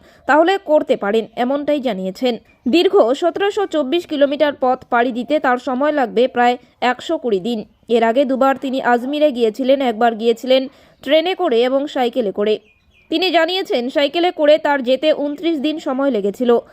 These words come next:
এবার তার সময় লাগবে একশো কুড়ি দিন।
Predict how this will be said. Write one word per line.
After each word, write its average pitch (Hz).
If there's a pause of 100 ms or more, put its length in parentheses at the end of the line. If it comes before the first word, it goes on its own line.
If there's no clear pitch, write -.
(320)
এবার 370
তার 359
সময় 311
লাগবে 277
একশো 226
কুড়ি 240
দিন। 220